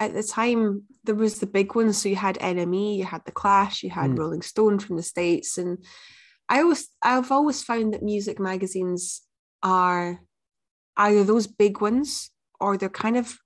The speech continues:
Speaker 1: not there. So they're these little ones that you find, and obviously keen readers and keen music fans will find them, and that's the beauty of it. Some of them start off as blogs, as we did, technically. I think we were just a blog for a little while. And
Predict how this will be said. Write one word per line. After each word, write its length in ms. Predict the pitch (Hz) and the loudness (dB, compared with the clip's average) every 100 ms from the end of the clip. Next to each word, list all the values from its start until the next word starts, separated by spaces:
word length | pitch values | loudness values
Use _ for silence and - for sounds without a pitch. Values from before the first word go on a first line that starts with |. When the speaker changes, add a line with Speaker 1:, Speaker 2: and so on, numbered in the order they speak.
| _ | _
Speaker 1:
not 360 | 196 196 - - | -2 -2 -2 -4
there. 400 | 170 165 156 175 | -2 -2 -4 -8
So 140 | 220 - | -12 -2
they're 100 | 196 | -2
these 280 | 196 208 196 | 0 -2 0
little 300 | 190 196 185 | 0 2 2
ones 240 | 180 185 | 0 -2
that 80 | - | -6
you 80 | 185 | -6
find, 320 | 190 180 180 | -2 0 0
and 180 | 180 - | 0 -2
obviously 300 | 185 190 185 | -4 -4 -8
keen 320 | - 233 214 | -4 0 2
readers 320 | 202 196 185 | 2 2 0
and 100 | 175 | -4
keen 200 | 180 185 | -4 -4
music 260 | 185 180 175 | -2 -4 -6
fans 320 | - 185 185 | -4 -4 -4
will 80 | 175 | -8
find 380 | - 214 226 220 | -4 -2 0 0
them, 140 | 208 | -2
and 120 | 190 | -2
that's 160 | 185 - | -4 -8
the 80 | 180 | -6
beauty 340 | 202 202 202 | -4 -2 0
of 120 | 190 | 0
it. 160 | 185 - - - - _ | -2 -4 -8 -20 -20 _
Some 200 | - 202 | -4 -2
of 120 | 185 | 0
them 280 | 180 170 175 | -2 -2 -4
start 200 | - 180 | -4 -4
off 120 | 170 | 0
as 100 | 175 | -2
blogs, 540 | 170 196 226 226 - - | 0 2 2 0 -6 -6
as 160 | 202 170 | -4 0
we 160 | 196 | 0
did, 180 | 220 285 - | 0 -2 -4
technically. 500 | - - 180 214 254 | -8 -6 -2 0 0
I 20 | |
think 160 | 247 180 | 0 -2
we 80 | 170 | -4
were 80 | |
just 120 | 170 175 | -4 -6
a 60 | |
blog 300 | 165 170 208 | -4 -2 -4
for 100 | - | -4
a 40 | 208 | -2
little 180 | 175 | -2
while. 280 | 165 170 185 | -2 -2 -2
And 180 | 190 180 | -2 -4